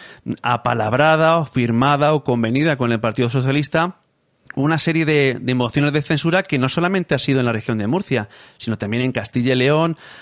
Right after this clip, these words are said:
Han sido una especie de, de varios asaltos, por decirlo así, eh, legales, en, claro, pues que, que es legal la moción de censura, al poder, pero este de Murcia le ha estallado a Ciudadanos en, auténticamente en la cara, y de ahí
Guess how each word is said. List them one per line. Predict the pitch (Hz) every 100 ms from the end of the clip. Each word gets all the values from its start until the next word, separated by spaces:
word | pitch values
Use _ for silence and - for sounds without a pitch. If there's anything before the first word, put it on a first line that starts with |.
| -
Han | 135
sido | 160 156 180 - _ -
una | 139 147
especie | - 151 160
de, | 156 151 135
de | 120 -
varios | 123 143 160 147
asaltos, | 123 160 175 - 165 196 -
por | -
decirlo | 110 - 127
así, | 120 - 156 190 _ _ _ _ -
eh, | 101
legales, | - 110 110 131 143 165
en, | 101
claro, | - 190 185
pues | - -
que, | 104 98
que | 113
es |
legal | 107 113
la | 110
moción | 104 117 110
de |
censura, | 110 113 147 147 -
al | 117 117
poder, | 139 151 175 - - - _
pero | - 123
este | 135 156
de | 143
Murcia | 151 147 165 165 165
le | 123 123
ha |
estallado | 131 - 127 135 143
a |
Ciudadanos | 131 131 113 123 135 147
en, | 123 110 104 90
auténticamente | - 113 117 120 120 120 127
en | 127
la |
cara, | 123 131 139 -
y | 123
de | 117
ahí | 117 131 147